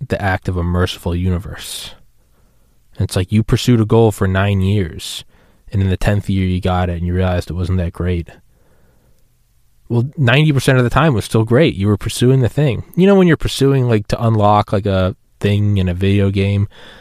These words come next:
a new skill or a character or a sidekick or a new rifle or, or whatever.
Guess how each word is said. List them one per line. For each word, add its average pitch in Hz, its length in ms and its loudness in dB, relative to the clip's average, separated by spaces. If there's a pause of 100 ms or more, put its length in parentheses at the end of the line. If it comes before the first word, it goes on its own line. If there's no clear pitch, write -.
(140)
a 101 80 -2
new 98 160 4
skill 95 560 -2
or 95 240 2
a 92 60 -4
character 98 840 0
or 87 120 -6
a - 20 -4
sidekick 98 840 -2
or 92 60 -2
a 85 280 -6
new 95 340 2
rifle 90 440 0
or, 87 540 -2 (100)
or 92 140 -2
whatever. 98 640 0